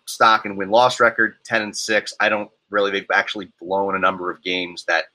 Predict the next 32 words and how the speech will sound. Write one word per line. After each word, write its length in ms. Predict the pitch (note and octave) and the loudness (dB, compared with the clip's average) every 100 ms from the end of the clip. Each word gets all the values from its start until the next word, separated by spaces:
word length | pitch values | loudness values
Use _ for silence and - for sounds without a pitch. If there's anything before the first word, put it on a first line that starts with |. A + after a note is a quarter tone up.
| _ _ _ _ - | _ _ _ _ 4
earlier 300 | C#3 B2+ A#2 | 6 8 6
in 80 | G#2+ | 4
the 60 | |
season, 340 | - A2+ G#2 G2 | -2 -4 -2 -6
especially, 540 | - G#2+ - G2 G2 | 2 2 2 -4 -6
that 160 | F#2 F2 | -6 -6
he 140 | - | -10
pitched 300 | G2 - - | -12 -12 -10
really, 160 | F#2+ E2+ | -8 -6
really 200 | E2 F2+ | -4 0
well 260 | G2+ B2+ A#2+ | 4 6 6
in. 200 | A#2 A2 _ - | 2 -2 _ -8
A 40 | |
two 200 | - E3 | -2 -2
forty-two 540 | E3 C#3 A#2 - A#2 A2+ | 0 -2 -2 -2 -2 2
E 80 | |
R 240 | G#2 G2 G#2 | 4 6 6
A, 100 | G#2+ | 4
a 60 | |
hundred 340 | F#2+ C3+ C#3+ B2+ | 4 2 2 2
eighty-one 400 | A2+ G#2+ G2 F#2 | 2 0 -4 -4
strikeouts, 680 | - G#2 G2 F#2+ F#2 - - _ _ _ - | 0 2 2 2 0 -2 -16 _ _ _ -12
just 180 | B2 - | -8 0
thirty-four 440 | D3+ C#3+ C3 A#2+ | 2 2 -2 0
walks 340 | G2+ A2 - | 4 4 4
on 60 | G#2+ | -4
the 60 | F#2+ | -6
season, 460 | - G2+ G2 F#2 - _ _ - | -6 -8 -8 -12 -16 _ _ 0
a 80 | G2 | 2
whip 260 | A2 A#2 | 2 0
below 280 | - G2+ F#2 | -2 2 2
one. 460 | F2 F#2+ G2+ F#2 | 4 4 4 2